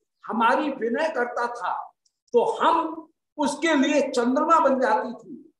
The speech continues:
और वह हमारा निरंतर निरंतर अवलोकन करता रहता था, परंतु इस समय वो कितनी भी विनय करे,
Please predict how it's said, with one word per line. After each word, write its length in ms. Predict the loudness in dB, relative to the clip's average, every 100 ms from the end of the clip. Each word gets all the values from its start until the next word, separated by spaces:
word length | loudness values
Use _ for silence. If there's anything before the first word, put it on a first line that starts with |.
| _ -6
और 120 | -4
वह 220 | 0 2
हमारा 640 | 2 -2 -10 -8 -6 -4 -4
निरंतर 580 | -6 -10 -10 -10 -12
निरंतर 600 | -10 -10 -10 -2 2 4 2 -6 -12 -4
अवलोकन 580 | -2 2 2 2 2 0
करता 360 | -4 -4 -2 -2
रहता 300 | -2 -4 -8 -6
था, 180 | -8 -8 -12 _ _ _ 0
परंतु 800 | 2 2 0 -6 -8 -10 -12 -16 _ _
इस 180 | -6 2
समय 320 | 4 4 2 0 -4 -10 -20 _ _ 0
वो 220 | 2 2
कितनी 360 | 0 -4 -4
भी 140 | -2 -4 2
विनय 360 | 4 6 4
करे, 520 | 4 2 2 -4 -10